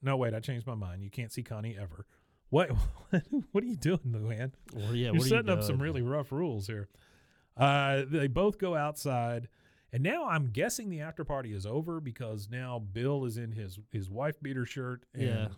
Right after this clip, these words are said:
Speaker 1: and Dale is just dressed like Dale, and they're both standing to be what looks like in the road, watching,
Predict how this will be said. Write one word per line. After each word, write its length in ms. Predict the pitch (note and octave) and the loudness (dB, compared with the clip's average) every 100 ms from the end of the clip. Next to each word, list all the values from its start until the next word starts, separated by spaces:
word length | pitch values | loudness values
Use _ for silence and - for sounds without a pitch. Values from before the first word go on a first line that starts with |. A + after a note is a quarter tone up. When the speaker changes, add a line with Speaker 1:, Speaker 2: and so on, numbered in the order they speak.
| - | -6
Speaker 1:
and 220 | G#2 G2+ | -6 -4
Dale 380 | B2 C3+ C3 A#2+ | -2 -2 -2 -6
is 140 | G2 | -8
just 200 | A2 G2 | -10 -8
dressed 260 | G#2+ A#2 - | -6 -4 -4
like 200 | G2 G2 | -6 -4
Dale, 300 | C3+ C#3 B2 | -2 -2 -2
and 60 | |
they're 60 | G#2+ | -4
both 220 | G#2+ C3+ | -4 -4
standing 500 | - C#3 C#3+ C3 A2 - _ _ _ _ _ | -4 -4 -4 -2 -6 -8 _ _ _ _ _
to 80 | C3+ | -2
be 240 | C3 C3 | 0 0
what 260 | A#2+ A2+ A#2+ | -2 -6 -4
looks 180 | C4 - | -4 -2
like 160 | C3 | -2
in 100 | C3 B2 | 0 0
the 80 | |
road, 600 | F#2 F#2+ B2+ C#3 F#2 F#2 G2+ _ _ _ _ - | 0 0 2 2 -2 -8 -12 _ _ _ _ -6
watching, 840 | G#2+ B2+ D3 D3 C#3 A#2+ A#2 G#2+ | 0 2 2 0 -2 -2 -4 -8